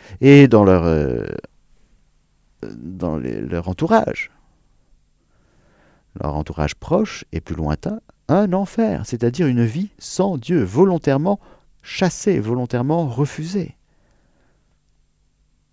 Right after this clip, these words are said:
Ça s'appelle l'enfer. À cela, s'il y en a qui m'écoutent, je dis attention. Vous jouez avec le feu.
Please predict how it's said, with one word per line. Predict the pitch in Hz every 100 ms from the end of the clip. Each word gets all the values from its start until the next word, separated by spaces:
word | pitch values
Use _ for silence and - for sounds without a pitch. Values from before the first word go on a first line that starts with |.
| _ _ _ _ _ -
Ça | -
s'appelle | - - 104
l'enfer. | 87 85 - - 90 - _ _ _ _ _ _ _ _ _ _
À | 113
cela, | - 127 135 151 135 _ _ _ _ _ _ _ _
s'il | - 110
y |
en | 107 107
a | 104
qui | -
m'écoutent, | 90 - 87 - - _ _ _ _ _
je | - 90
dis | 80 85 85 82 - -
attention. | 78 - 65 - - _ _ _ _ _ _ _ _ _ _ _ _ -
Vous | 92 90
jouez | 82 87 120 123
avec | 90 -
le | 82
feu. | - - 76